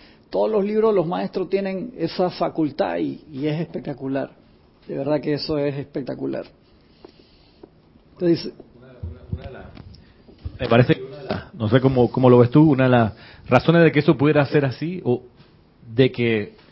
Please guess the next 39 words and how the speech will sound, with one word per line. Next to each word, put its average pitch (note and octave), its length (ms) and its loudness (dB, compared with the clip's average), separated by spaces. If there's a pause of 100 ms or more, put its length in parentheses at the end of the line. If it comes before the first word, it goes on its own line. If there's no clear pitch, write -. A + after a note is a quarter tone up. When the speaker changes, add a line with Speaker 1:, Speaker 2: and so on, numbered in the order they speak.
(260)
Speaker 2:
de A#2 140 -2
que D3 120 4
esto D#3 160 0
es D#3+ 60 -2
así, C3+ 260 0
que B2 100 0
tú C#3+ 120 2
abres C#3+ 320 4
el B2+ 80 0
libro D3 220 2
y C3+ 80 4
es B2+ 100 2
distinto, C3+ 500 -6 (460)
puede C#3 360 6
deberse B2+ 380 6
a D3+ 80 6
que A2+ 300 4 (460)
son C3+ 220 2
precipitaciones C3 1160 2
de B2 80 8
una C3 160 6
conciencia C3 460 2
más C3 160 2
trascendida, A#2+ 720 0 (320)
y A#2 120 -2
el A#2+ 80 2
maestro C3 260 2
ascendido C3+ 420 2
se C3+ 140 0
ha C3 60 4
hecho B2+ 200 2
uno C3+ 240 4
con A2+ 160 0
el G2 80 -6
fuego C3+ 320 0
sagrado, A2+ 500 2
de A#2 60 2
modo C#3 220 4
que B2+ 260 0